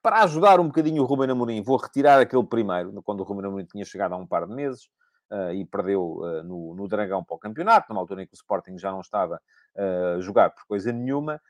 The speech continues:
Ah, temos que o Porto, eh, ganhou os últimos três jogos. Ganhou três zero para o campeonato este ano,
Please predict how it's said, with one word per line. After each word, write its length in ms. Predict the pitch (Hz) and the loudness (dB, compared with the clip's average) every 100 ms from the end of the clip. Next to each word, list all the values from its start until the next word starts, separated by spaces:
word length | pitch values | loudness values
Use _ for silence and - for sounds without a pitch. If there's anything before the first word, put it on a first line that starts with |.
| _ _ - | _ _ 0
Ah, 460 | 135 127 123 120 - _ | 6 8 6 4 -6 _
temos 280 | 156 151 - | 0 0 -2
que 320 | 160 160 160 | 4 6 6
o 300 | 156 156 160 - | 2 0 -2 0
Porto, 520 | 135 143 - 151 147 - | 2 2 0 -8 -6 0
eh, 540 | 123 120 113 110 104 | 2 2 2 0 0
ganhou 480 | 110 143 135 143 - | 0 2 2 2 2
os 120 | 139 | -2
últimos 320 | 131 147 139 - | -6 -6 -10 -6
três 260 | 165 165 | -2 0
jogos. 320 | 131 123 - _ _ _ _ | 0 -2 -2 _ _ _ _
Ganhou 200 | 113 139 147 | -6 -6 -2
três 220 | 147 120 | -2 0
zero 180 | 127 107 | 0 0
para 100 | 110 | -4
o 40 | |
campeonato 440 | 113 104 107 - | -8 -8 -6 -6
este 220 | 110 _ 123 | -12 _ -10
ano, 200 | 127 | -10